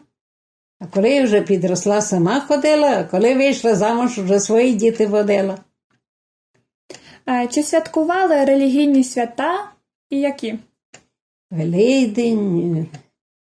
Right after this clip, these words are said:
Speaker 1: Різдво. Святкували і по сьогодні святкуємо. Дуже колись було гарно, нам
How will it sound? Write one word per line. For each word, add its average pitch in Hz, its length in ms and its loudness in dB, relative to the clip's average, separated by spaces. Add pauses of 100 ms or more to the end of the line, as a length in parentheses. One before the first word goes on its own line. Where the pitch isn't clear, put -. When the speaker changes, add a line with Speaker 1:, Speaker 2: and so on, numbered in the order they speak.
(140)
Speaker 1:
Різдво. 185 960 0 (920)
Святкували 196 1000 0
і 170 180 4
по 185 180 -4
сьогодні 220 560 0
святкуємо. 214 680 0
Дуже 226 340 2
колись 185 380 -2
було 175 240 -2
гарно, 226 560 2
нам 175 360 0